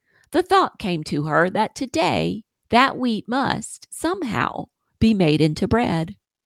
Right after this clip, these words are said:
She was not at the habit of making bread, although, of course, anyone can make it if he or she follows the recipe with care, and she knew perfectly well that she could do it if necessary. So after her children were fed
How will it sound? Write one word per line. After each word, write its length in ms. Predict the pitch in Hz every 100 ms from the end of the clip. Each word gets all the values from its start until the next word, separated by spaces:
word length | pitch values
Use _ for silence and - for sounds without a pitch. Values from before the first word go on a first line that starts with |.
| _ _ _ _ _ - - - -
She 180 | - 392
was 220 | 392 403
not 220 | 349 440
at 100 | 453
the 80 | 403
habit 320 | 277 220 208
of 100 | 202
making 380 | 190 196 170 165
bread, 380 | 151 151 160 -
although, 640 | - 151 147 139 139 143 175
of 160 | 175 -
course, 580 | - - 160 233 - - _ -
anyone 340 | 330 254 143
can 160 | 156 147
make 240 | 143 220
it 120 | 135 160
if 100 | -
he 160 | 156
or 80 | 147
she 180 | - 151
follows 400 | 143 151 151 143
the 120 | 147
recipe 440 | 156 196 170 165
with 200 | 143 -
care, 480 | - 294 180 - - _ - - -
and 120 | - 349
she 140 | 392
knew 140 | 403
perfectly 480 | 381 285 226 254 302
well 240 | 180 151 147
that 160 | -
she 160 | - 196
could 140 | 180
do 180 | 180 196
it 80 | 143
if 140 | -
necessary. 760 | 151 190 - 175 165 139 139 185 _ _ _ _ _ _ - - -
So 200 | - 294
after 380 | 277 285 - 381
her 140 | 370 370
children 460 | 330 226 208 196
were 140 | 208 214
fed 460 | 185 151 147 160